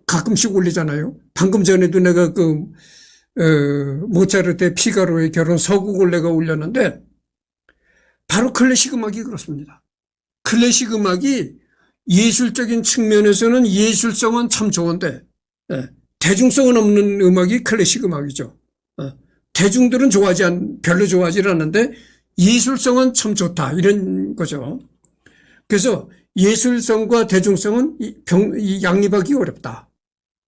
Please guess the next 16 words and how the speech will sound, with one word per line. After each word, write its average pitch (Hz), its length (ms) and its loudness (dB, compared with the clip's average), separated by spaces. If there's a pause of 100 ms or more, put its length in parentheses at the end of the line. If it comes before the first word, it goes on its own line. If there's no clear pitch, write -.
(120)
근데 185 300 -2 (240)
오에 233 380 4
켄자부로 202 540 2
소설이 208 540 0
이제, 170 340 0 (200)
에, 151 140 -4
그런 202 260 0
차원이다, 196 440 -2
이렇게 156 440 -4 (380)
보시면 180 340 0
되겠어요. 139 640 -8 (460)
그래서 214 480 0 (1080)
오에 220 340 4
켄자부로가 202 1300 2
쓴 208 240 0
소설이 175 600 -4